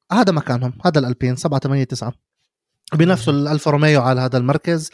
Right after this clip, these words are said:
Speaker 1: بيكون قدامهم المكلارن والمرسيدس والأكيد، آه، زنجو رينجو الأحمر والأزرق. This is their place. ف you cannot really judge them except هل عنده سيارة ممكن تعطيه ميثاقية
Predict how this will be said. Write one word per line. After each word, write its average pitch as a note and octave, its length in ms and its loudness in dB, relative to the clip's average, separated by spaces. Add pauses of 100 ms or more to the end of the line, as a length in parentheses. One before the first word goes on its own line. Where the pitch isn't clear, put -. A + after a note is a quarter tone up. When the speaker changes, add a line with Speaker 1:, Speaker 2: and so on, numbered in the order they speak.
(340)
Speaker 1:
بيكون C#3 240 -2
قدامهم B2+ 340 -2
المكلارن B2+ 580 -2
والمرسيدس A#2+ 680 -6
والأكيد، G#2+ 720 -12
آه، A2 280 -14
زنجو A#2 320 -2
رينجو A#2 280 -2 (160)
الأحمر A2+ 340 -6
والأزرق. G#2+ 360 -8 (560)
This A#3 60 0
is A3+ 180 0
their G#3 120 4
place. A3 380 -4 (440)
ف - 120 -16 (360)
you D#3+ 40 0
cannot F#3+ 300 0
really E3+ 200 4 (100)
judge E3 160 0
them C3 220 2
except - 400 -6 (960)
هل E3 280 4
عنده D#3+ 220 0
سيارة D3 400 2
ممكن C#3+ 300 -2
تعطيه B2+ 260 -6
ميثاقية C3 640 -6